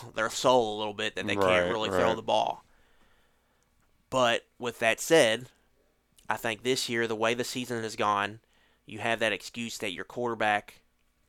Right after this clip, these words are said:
Speaker 2: Was hurt.
Speaker 1: was hurt, and
Speaker 2: Your
Speaker 1: then your,
Speaker 2: backup got
Speaker 1: then
Speaker 2: hurt.
Speaker 1: the, your backup that was here for just a month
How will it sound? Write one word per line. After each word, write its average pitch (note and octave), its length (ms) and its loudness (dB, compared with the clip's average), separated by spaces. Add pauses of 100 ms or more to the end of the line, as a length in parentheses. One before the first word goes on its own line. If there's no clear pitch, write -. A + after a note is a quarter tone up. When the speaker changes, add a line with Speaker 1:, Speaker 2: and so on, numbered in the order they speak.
(560)
Speaker 2:
Was G2+ 140 -8
hurt. F#2 320 2
Speaker 1:
was A2 140 -12
hurt, G#2+ 300 -2 (100)
and - 120 -4
Speaker 2:
Your A2+ 80 -2
Speaker 1:
then G2 120 8
your, G#2+ 80 2
Speaker 2:
backup F#2+ 240 4
got F#2 180 0
Speaker 1:
then - 100 2
Speaker 2:
hurt. F#2 40 2
Speaker 1:
the, A2+ 160 -2
your A2+ 100 -4
backup B2 540 4
that A2+ 140 0
was - 160 -8
here B2 180 -4
for A2 160 -8
just A2+ 260 -8
a A2+ 60 -6
month A2+ 460 -4